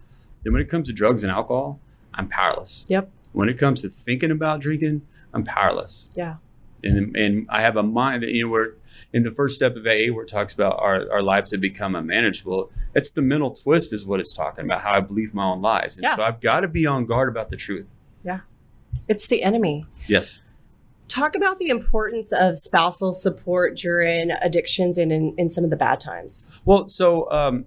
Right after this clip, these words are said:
Speaker 1: I have a tendency to wanna microwave people, whether it's somebody I'm sponsoring or somebody I'm discipling or even my own children or my wife. Um,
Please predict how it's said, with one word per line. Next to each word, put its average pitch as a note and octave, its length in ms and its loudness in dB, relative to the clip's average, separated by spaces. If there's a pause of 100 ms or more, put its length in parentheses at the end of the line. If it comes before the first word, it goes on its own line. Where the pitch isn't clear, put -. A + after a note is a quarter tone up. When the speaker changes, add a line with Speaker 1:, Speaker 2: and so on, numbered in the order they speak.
(140)
Speaker 1:
I D3+ 100 2
have A3 140 2
a G3 60 0
tendency C#3 480 0
to C3 80 0
wanna B2 180 4
microwave G#2+ 560 0
people, F#2 280 0
whether G2 220 4
it's - 140 -8
somebody C3 400 2
I'm G#2+ 100 -2
sponsoring C#3+ 720 0
or A#2 60 -2
somebody G#2+ 420 0
I'm F#2 140 -2
discipling C3+ 720 0
or G2+ 200 2
even B2 420 0
my A2 140 -2
own G#2 180 -4
children C#3+ 460 0
or A#2 100 2
my A2 160 0
wife. G#2+ 400 2 (420)
Um, G2+ 380 2